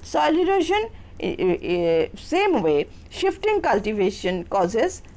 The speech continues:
soil erosion, because in case of shift, shifting cultivation, all the plants are cut down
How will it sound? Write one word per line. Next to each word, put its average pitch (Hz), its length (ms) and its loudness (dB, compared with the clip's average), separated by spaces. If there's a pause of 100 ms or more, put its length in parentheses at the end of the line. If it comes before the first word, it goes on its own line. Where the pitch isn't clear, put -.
soil 175 300 2
erosion, 165 560 0 (120)
because 311 420 0 (280)
in 220 120 0
case 214 220 0
of 214 160 0 (160)
shift, - 440 -6
shifting 311 420 -2
cultivation, 185 760 0 (260)
all 220 160 2
the 269 140 0
plants 170 540 0
are 370 140 2 (460)
cut 196 280 0
down 127 340 2